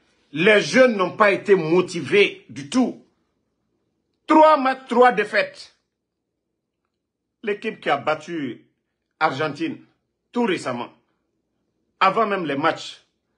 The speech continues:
de compétition, même un match nul, ils n'ont pas pu le faire.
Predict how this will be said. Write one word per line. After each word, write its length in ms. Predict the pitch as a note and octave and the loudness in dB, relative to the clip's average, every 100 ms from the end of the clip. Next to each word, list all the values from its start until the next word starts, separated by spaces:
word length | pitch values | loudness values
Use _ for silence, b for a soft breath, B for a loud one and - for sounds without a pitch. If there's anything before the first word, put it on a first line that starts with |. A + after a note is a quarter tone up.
| _ | _
de 120 | C#3 D3 | -10 -4
compétition, 680 | D#3+ D3+ C3 C#3 D#3+ C3 - _ _ _ _ _ _ _ _ _ _ _ _ _ _ _ - | -4 -4 -8 -8 -6 -6 -8 _ _ _ _ _ _ _ _ _ _ _ _ _ _ _ -4
même 180 | F3+ E3+ | 0 0
un 100 | D3 | 0
match 300 | C3+ C3+ C3 | 0 -4 -6
nul, 300 | A#2+ A2+ - | -8 -8 -10
ils 100 | C3 | -6
n'ont 140 | B2 A#2 | -6 -4
pas 160 | C3+ | -6
pu 380 | C3+ C#3 B2+ - - | -6 -8 -10 -12 -16
le 80 | A2 | -10
faire. 300 | B2 G#2 | -8 -10